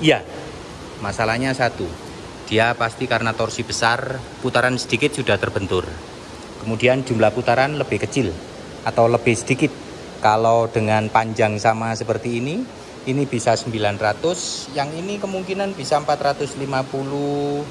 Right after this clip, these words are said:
enam ratus. Tapi digulung setengahnya, diputar setengahnya, dia sudah terbentur. Kita coba. Karet dua koma empat,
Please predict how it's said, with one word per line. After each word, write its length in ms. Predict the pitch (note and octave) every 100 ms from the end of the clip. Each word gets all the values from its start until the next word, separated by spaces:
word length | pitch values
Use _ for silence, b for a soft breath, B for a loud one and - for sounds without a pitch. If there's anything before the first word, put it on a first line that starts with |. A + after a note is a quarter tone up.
| C#3
enam 160 | A#2+ A#2+
ratus. 720 | A#2+ A#2 - G2+ - - - - - - - - - - -
Tapi 560 | C3 B2+ F#3+ F#3+ F#3+ F#3
digulung 480 | C#3+ C3 C#3+ D3 D3
setengahnya, 800 | - E3 F3 F3 D#3+ B2+ B2+ D3
diputar 400 | B2+ B2 C3 C3+
setengahnya, 560 | - C3+ C3+ C#3+ D#3+
dia 240 | D#3 D3+ D#3+
sudah 240 | D#3+ B2
terbentur. 480 | G#2+ A#2 - G2 F#2 E2 -
Kita 160 | A2+ A2+ A2
coba. 160 | F2+ F2 - - - - - - - - - - - - - - - - - - - - -
Karet 380 | C3 B2 C3+ C#3+ - -
dua 240 | - A#2+ A2+
koma 320 | A#2+ A#2 A#2+
empat, 240 | A#2 C3